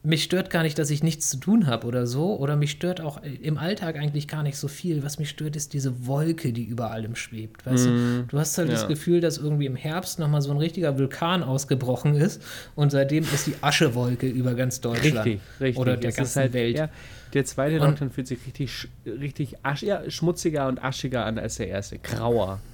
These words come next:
Speaker 1: Ja, und ich hätte
Speaker 2: Drückender.
Speaker 1: ich hätte lieber so ein, so ein, so ein On-the-Road-Again-Feeling, ah,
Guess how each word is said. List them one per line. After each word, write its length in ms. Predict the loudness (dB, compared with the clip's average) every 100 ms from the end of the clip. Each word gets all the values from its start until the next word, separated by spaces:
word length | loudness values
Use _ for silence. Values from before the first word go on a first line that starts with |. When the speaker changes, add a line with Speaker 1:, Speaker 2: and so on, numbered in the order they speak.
| -4
Speaker 1:
Ja, 240 | -2 -2 -8 -14 -2
und 140 | 2
ich 120 | 2
hätte 200 | 0 2
Speaker 2:
Drückender. 560 | 2 2 0 0 0 -2
Speaker 1:
ich 60 | -2
hätte 120 | 2
lieber 320 | 2 2 0
so 100 | 0
ein, 160 | 0 0
so 140 | 0
ein, 120 | 0 2
so 80 | 2
ein 100 | 2
On-the-Road-Again-Feeling, 1800 | 2 4 4 4 4 4 2 0 2 2 2 0 2 4 4 4 2 0
ah, 500 | 0 0 0 -4 -8